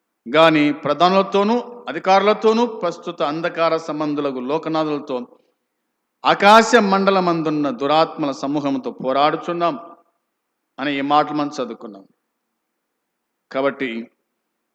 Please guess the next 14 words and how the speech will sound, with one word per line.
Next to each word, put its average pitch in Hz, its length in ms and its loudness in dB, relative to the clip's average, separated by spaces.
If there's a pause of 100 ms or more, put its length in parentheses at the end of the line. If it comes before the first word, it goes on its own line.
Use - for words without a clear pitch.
(120)
మనం 135 200 -2
పోరాడాల్సిందే. 170 1200 2 (1600)
కొంతకాలం 190 540 4
పోరాటం 180 500 2 (180)
మనకుంటుంది, 147 800 -6
ఖచ్చితంగా 156 440 -2
పోరాడాల్సిందే. 131 840 -2 (240)
తర్వాత 131 540 -2 (720)
ప్రస్తుత 185 420 2
అంధకార 170 960 2
సంబంధం 156 520 -4
లోకనాథులతో 156 680 0
మనము 143 560 -2 (840)
పోరాడాల్సిందే, 175 880 0